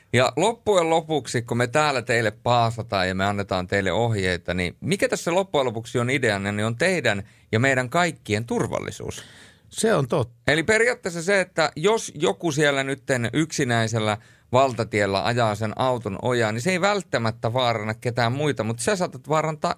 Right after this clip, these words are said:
Speaker 1: itses. Ja se on, se on se kaikista tärkein syy, mistä lähteä. Eli turvatkaa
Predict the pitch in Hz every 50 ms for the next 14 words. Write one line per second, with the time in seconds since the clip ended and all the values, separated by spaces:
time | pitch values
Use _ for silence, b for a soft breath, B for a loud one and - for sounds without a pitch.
0 | - - 277 233 - - - - 92 - - B B B B B B 143 135 -
1 | 277 294 294 277 220 156 147 143 - - 123 - 208 226 233 190 175 180 - -
2 | 247 277 - - - 175 151 - 143 - - 185 185 165 156 - - 120 110 110
3 | 104 117 110 107 113 117 117 117 - 120 131 139 123 - - 101 98 98 B B
4 | B B B B 113 123 120 208 226 233 190 151 139 - - - 131 127